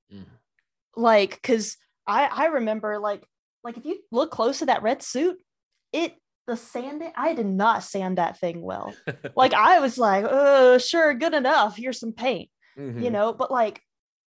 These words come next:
Speaker 2: you look at some of these people and it's like, "Oh, this is my first suit." And you're like, "Where are the layer lines?
Speaker 1: <laughs>
Speaker 2: Where are the seams where you put, you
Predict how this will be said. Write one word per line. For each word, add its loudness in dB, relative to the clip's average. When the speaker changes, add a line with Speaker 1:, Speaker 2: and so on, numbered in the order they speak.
Speaker 2:
you -4
look -8
at -6
some -10
of -8
these -10
people -2
and -4
it's -6
like, -4
"Oh, 4
this -4
is -10
my -4
first -6
suit." -6
And -2
you're 0
like, 0
"Where 0
are -2
the 0
layer 4
lines? 0
Speaker 1:
<laughs> -20
Speaker 2:
Where 0
are 2
the 0
seams -2
where 0
you 0
put, 0
you -6